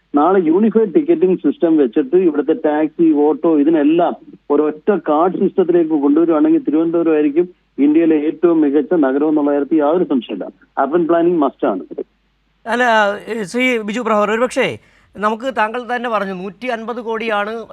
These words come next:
Speaker 2: എലിവേറ്റഡ് ഹൈവേ ആണെങ്കിൽ മുന്നൂറ്റി അൻപത് കോടി രൂപയോളം അണ്ടർഗ്രൗണ്ടിലേക്ക് വരികയും ചെയ്യുന്നു. അത് പക്ഷേ എനിക്ക് തോന്നുന്നത് ഇപ്പോൾ നമ്മൾ ഈ പലപ്പോഴും ഈ ചൈനയിലെയൊക്കെ ഈ മെട്രോ റെയിലുമായി ബന്ധപ്പെട്ട് കണ്ടത് ഈ വലിയ ബിൽഡിങ്ങുകൾക്കിടയിൽ കൂടിയൊക്കെ പോകുന്ന തരത്തിലേക്ക് അവർ ന-, നടത്തിയിട്ടുണ്ട്. ഇത്തരത്തിലുള്ള, ഉം, മെട്രോ റെയിൽ പദ്ധതി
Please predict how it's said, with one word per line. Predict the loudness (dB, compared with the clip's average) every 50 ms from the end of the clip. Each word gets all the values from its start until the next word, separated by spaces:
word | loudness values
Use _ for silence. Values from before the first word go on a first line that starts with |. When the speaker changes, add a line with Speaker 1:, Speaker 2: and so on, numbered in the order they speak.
| -14
Speaker 2:
എലിവേറ്റഡ് | -10 -8 -8 -6 -8 -8 -10 -10 -10
ഹൈവേ | -8 -8 -6 -6 -4
ആണെങ്കിൽ | -6 -6 -6 -8 -10
മുന്നൂറ്റി | -10 -10 -10 -10 -10 -10 -8 -6
അൻപത് | -8 -6 -6 -8 -10 -10
കോടി | -8 -8 -8 -8
രൂപയോളം | -8 -10 -8 -6 -6 -6 -6 -6 -8 -12 -14 -12 -10
അണ്ടർഗ്രൗണ്ടിലേക്ക് | -8 -8 -6 -6 -8 -8 -6 -8 -8 -8 -8 -8 -8 -8 -6
വരികയും | -8 -8 -6 -6 -6 -6
ചെയ്യുന്നു. | -8 -8 -12 -14 -16 -20 _ _ _ _ _ _ _ _ -4
അത് | -2 -2 -2 -2
പക്ഷേ | -4 -4 -2 0 -2
എനിക്ക് | 0 0 -2 -4 -8 -10 -12
തോന്നുന്നത് | -10 -8 -8 -8 -8 -8 -8 -8
ഇപ്പോൾ | -8 -8 -6 -6
നമ്മൾ | -6 -6 -4 -4 -4 -4 -4
ഈ | -4 -6
പലപ്പോഴും | -6 -6 -6 -6 -4 -4 -6 -4 -4 -6
ഈ | -8 -8
ചൈനയിലെയൊക്കെ | -8 -6 -6 -6 -4 -4 -4 -4 -2 -4 -4 -6 -6
ഈ | -6 -6 -6 -8 -8 -10
മെട്രോ | -10 -12 -12 -10 -8 -8 -8 -8 -8 -8 -8
റെയിലുമായി | -8 -8 -8 -6 -6 -6 -6
ബന്ധപ്പെട്ട് | -6 -8 -10 -10 -10 -10 -10
കണ്ടത് | -10 -10 -8 -8 -6 -6
ഈ | -8 -8 -6
വലിയ | -6 -6 -4 -4 -4
ബിൽഡിങ്ങുകൾക്കിടയിൽ | -4 -6 -8 -6 -8 -6 -6 -6 -6 -6 -6 -4 -2 -2 -2 -2
കൂടിയൊക്കെ | -4 -6 -6 -6 -6 -6
പോകുന്ന | -6 -8 -8 -8 -6 -6 -6
തരത്തിലേക്ക് | -6 -8 -10 -10 -8 -8 -6
അവർ | -4 -4 -4 -6
ന-, | -8 -14 -16 -16 -12 -12 -12 -12 -12 -16 -16 -12 -8
നടത്തിയിട്ടുണ്ട്. | -8 -6 -6 -6 -8 -10 -10 -10 -12
ഇത്തരത്തിലുള്ള, | -10 -10 -10 -10 -10 -10 -10 -8 -8 -8
ഉം, | -10 -10 -12 -12 -14 -12 -12 -10 -10 -10 -8 -8
മെട്രോ | -10 -8 -8 -8 -8
റെയിൽ | -8 -8 -10
പദ്ധതി | -10 -12 -12 -12 -12 -12 -14